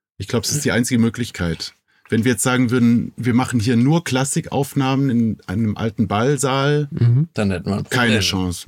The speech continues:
Speaker 2: Ja.
Speaker 1: So, genau.
Speaker 3: Ja. Und dann ist ja auch, ähm, muss man, darf man auch nicht vergessen, also wir sind ja nun auch einfach, wir sind verschiedene Menschen von unseren Expertisen, aber wir sind auch,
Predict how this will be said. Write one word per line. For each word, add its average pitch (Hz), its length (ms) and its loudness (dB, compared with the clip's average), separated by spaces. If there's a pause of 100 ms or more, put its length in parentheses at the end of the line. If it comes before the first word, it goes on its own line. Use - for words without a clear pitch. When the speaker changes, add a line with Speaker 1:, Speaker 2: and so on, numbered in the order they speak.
Speaker 2:
Ja. 101 80 0
Speaker 1:
So, 87 260 -4 (340)
genau. 90 280 -4 (1400)
Speaker 3:
Ja. 98 260 -2 (280)
Und - 220 -2
dann 127 180 2
ist 135 160 -2
ja 127 120 0
auch, 123 300 -2
ähm, 113 480 -2
muss 123 200 -6
man, 120 260 -2
darf 120 200 0
man 127 140 0
auch 117 100 -2
nicht 120 140 -4
vergessen, 127 640 -4
also 110 280 -2
wir 113 100 -2
sind 120 200 -4
ja 123 80 2
nun 123 220 -2
auch 117 240 -4 (100)
einfach, 117 460 -4
wir 107 100 0
sind 110 320 -4
verschiedene 120 560 -2
Menschen 117 480 0
von 101 140 -4
unseren 107 300 0
Expertisen, - 1000 -4
aber 98 220 -2
wir 101 80 -2
sind 101 240 -2
auch, - 380 -4